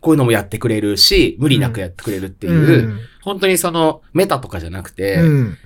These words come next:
Speaker 1: えー、で、しかも出来がいいっていうさ。
Speaker 2: そう。
Speaker 1: 作画も含めてね、出来がいいっていう、うーん、ある意味直球の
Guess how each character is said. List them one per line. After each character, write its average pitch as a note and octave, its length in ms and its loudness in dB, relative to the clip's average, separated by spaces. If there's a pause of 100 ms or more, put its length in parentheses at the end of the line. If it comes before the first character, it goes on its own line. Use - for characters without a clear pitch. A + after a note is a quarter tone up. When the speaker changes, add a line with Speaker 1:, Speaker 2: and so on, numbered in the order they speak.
(140)
Speaker 1:
え F#2+ 380 -4
ー、 - 20 -6
で、 F3+ 120 0
し G3 120 -4
か D#4 80 2
も F3 80 2
出 B2 100 0
来 E3+ 120 0
が D3 80 4
い C3+ 160 0
い - 20 -14
っ - 20 -14
て - 200 -12
い D#2 100 -4
う C2+ 40 -10
さ。 - 260 -6
Speaker 2:
そ A2+ 480 -2
う。 - 220 -16
Speaker 1:
作 E3+ 200 -2
画 G3+ 80 4
も F#3 80 2
含 F3 180 2
め A2 60 -4
て F2+ 100 -14
ね、 C3 180 -8
出 G#2 100 -8
来 C3+ 120 -4
が B2+ 80 2
い B2+ 160 2
い - 100 -10
っ - 40 -2
て F2+ 100 -4
い C#3+ 360 0
う、 C2 140 -8 (720)
う C3 60 -6
ー A#2 300 0
ん、 G#2+ 80 -12 (380)
あ C4 120 2
る E4 100 4
意 C4+ 40 2
味 C3+ 120 0
直 C3+ 260 0
球 E3+ 220 4
の E3+ 240 -2